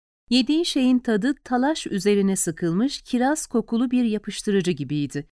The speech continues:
ama midesine bir şey girmişti. Sorgu odasına girdi.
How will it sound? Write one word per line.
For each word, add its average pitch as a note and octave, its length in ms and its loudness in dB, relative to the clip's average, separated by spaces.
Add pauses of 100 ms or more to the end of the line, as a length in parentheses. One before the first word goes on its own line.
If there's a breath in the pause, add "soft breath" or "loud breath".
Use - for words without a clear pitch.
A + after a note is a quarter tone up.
(200)
ama F#3+ 300 4
midesine F3+ 680 0
bir A3 140 0
şey F3 360 -2
girmişti. C3+ 600 -8 (640)
Sorgu D4+ 600 2
odasına G#3 480 2
girdi. C3+ 480 -6